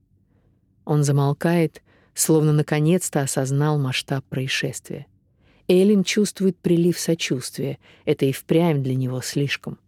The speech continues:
Вероятное убийство на курорте, совсем недавно открывшемся. На кону репутация отеля. Лукас Карон хочет поступить правильно, снизить ущерб. «Если честно, я не знаю, что тут можно сделать.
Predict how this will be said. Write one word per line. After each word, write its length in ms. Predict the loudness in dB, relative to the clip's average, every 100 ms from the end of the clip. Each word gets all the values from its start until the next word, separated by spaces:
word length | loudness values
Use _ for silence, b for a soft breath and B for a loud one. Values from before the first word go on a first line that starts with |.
| b b b
Вероятное 560 | 2 4 2 2 2
убийство 540 | 2 2 2 2 0 -2
на 120 | -2
курорте, 680 | 0 2 2 0 -2 -8 -10 B
совсем 420 | -2 -2 0 0
недавно 460 | 2 0 0 0 -4
открывшемся. 800 | -2 -2 -2 -4 -10 -10 -14 -18 _ _ _
На 120 | -4
кону 320 | -2 -2 -2 -2
репутация 680 | -4 -6 -6 -6 -4 -4
отеля. 440 | -4 -4 -2 -4 -8 _ _ b b b
Лукас 440 | 0 2 0 -2 0
Карон 440 | 0 2 2 2
хочет 380 | 0 -2 -2 -6
поступить 520 | -6 -4 -4 -4 -4
правильно, 640 | -2 0 2 0 -2 -8 -14 _ _ _
снизить 920 | -10 -2 2 4 4 2 -2 -8 -10 _
ущерб. 600 | -6 -4 -2 -4 -6 -18 _ _ _ b b b b _ _
«Если 340 | 0 0 2 0
честно, 440 | 2 0 0 2
я 180 | 2 2
не 120 | 2
знаю, 340 | 4 4 4 2
что 180 | 0
тут 140 | -2 0
можно 280 | 0 0 -2
сделать. 480 | 0 0 0 -6